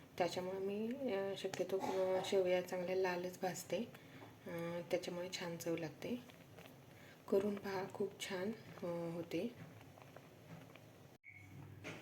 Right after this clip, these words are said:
अशा प्रकारे माझी खीर आता तयार झालेली आहे, एकदम छान झालेली आहे. करून पहा. अं, मैत्रिणींनो, माझे, अं, चॅनलला तुम्ही जर नवीन असाल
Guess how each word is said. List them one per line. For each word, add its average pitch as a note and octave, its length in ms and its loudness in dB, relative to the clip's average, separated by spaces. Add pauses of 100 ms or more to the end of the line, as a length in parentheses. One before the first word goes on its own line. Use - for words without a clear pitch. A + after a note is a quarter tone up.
(280)
अशा A3+ 200 10
प्रकारे A3 680 6 (200)
माझी G#3 460 6
खीर G#3 280 6
आता G#3+ 240 6 (320)
तयार F#3+ 300 6
झालेली F#3+ 440 4
आहे, F#3+ 260 2 (640)
एकदम A3 500 6
छान G3+ 340 4
झालेली F3+ 340 -2
आहे. F#3+ 180 -2
करून F#3+ 440 2
पहा. F#3+ 300 -6 (1200)
अं, A3 480 10
मैत्रिणींनो, A3+ 580 12
माझे, A3+ 680 8 (160)
अं, G#3 300 8
चॅनलला G3 580 2
तुम्ही G#3+ 260 4
जर A3+ 120 4
नवीन G#3+ 360 8
असाल G3+ 300 0